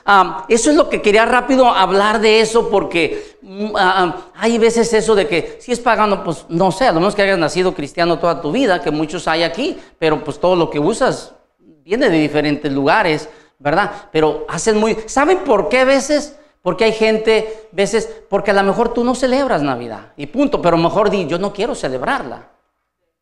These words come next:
Pero no le metas que lo quieres encontrar bíblico. ¿Qué tiene? Fíjate, en Navidad, por lo regular, hay reuniones, hay reconciliación. ¿Eso es bíblico? Claro que es bíblico. ¿Qué se mueve? El amor,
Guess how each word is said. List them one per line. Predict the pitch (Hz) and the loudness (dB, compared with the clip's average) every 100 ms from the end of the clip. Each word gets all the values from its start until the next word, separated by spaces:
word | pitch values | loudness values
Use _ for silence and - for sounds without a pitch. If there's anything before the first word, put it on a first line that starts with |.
| _ _ _ _ _ _ _ | _ _ _ _ _ _ _
Pero | 143 | -2
no | 156 | 0
le | 180 175 | -2 -2
metas | 170 165 180 | -4 -4 -6
que | - 139 | -4 -4
lo | 135 | -4
quieres | 165 165 151 | -2 -2 -2
encontrar | 127 139 151 156 | -8 -6 -2 -2
bíblico. | 175 185 - - - _ _ - | 0 -2 -4 -8 -14 _ _ -4
¿Qué | 254 | -2
tiene? | 262 294 294 202 | 2 2 2 2
Fíjate, | 226 277 175 - - - _ _ _ | 2 2 0 -4 -12 -20 _ _ _
en | 185 | 0
Navidad, | 196 185 185 202 226 220 | 2 2 2 4 2 0
por | 175 175 | 0 0
lo | |
regular, | 165 165 180 240 262 - - - | 2 2 2 2 0 -8 -12 -4
hay | 220 233 | 0 2
reuniones, | 233 180 147 143 147 165 214 - - _ _ _ _ _ _ | 2 2 0 0 0 -2 -6 -12 -20 _ _ _ _ _ _
hay | 165 185 | -2 0
reconciliación. | 220 226 190 151 - 156 143 139 123 147 139 180 180 - _ _ - | 0 0 0 -2 -4 -4 -2 -2 -4 -4 -2 -2 -6 -18 _ _ -8
¿Eso | 180 | -2
es | 233 | 2
bíblico? | 247 262 285 294 370 - - _ _ _ _ _ _ _ _ | 2 2 2 0 -6 -8 -20 _ _ _ _ _ _ _ _
Claro | 339 339 247 | -2 -2 -2
que | 196 185 | -2 -2
es | 156 | 0
bíblico. | 175 160 156 165 | -2 -2 -4 -2
¿Qué | 262 | 0
se | 269 | 0
mueve? | 220 196 190 165 - - _ | 2 4 2 0 -4 -12 _
El | 143 139 | -4 -2
amor, | 123 135 151 160 175 196 - | -2 0 2 2 0 -4 -12